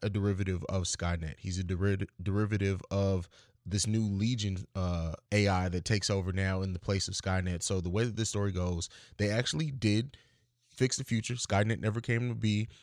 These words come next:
but there was a new military A I that did come out, um, called Legion that eventually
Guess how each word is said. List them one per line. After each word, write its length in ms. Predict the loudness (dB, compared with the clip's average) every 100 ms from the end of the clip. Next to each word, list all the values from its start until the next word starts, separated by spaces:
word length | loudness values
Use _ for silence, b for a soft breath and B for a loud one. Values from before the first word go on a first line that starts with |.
| b
but 100 | -4
there 140 | 2 2
was 160 | 2
a 40 | 0
new 280 | -2 0 0
military 720 | 0 0 0 2 2 2 0
A 80 | 0
I 300 | 0 0 -2 b b
that 140 | -4 0
did 200 | 0 0
come 220 | 0 0
out, 280 | 0 -2 -6 _
um, 560 | 0 0 0 0 -2 -6 _ 0
called 260 | 2 4
Legion 320 | 2 2 2 2
that 160 | 2
eventually 640 | 2 0 0 0 -2 -2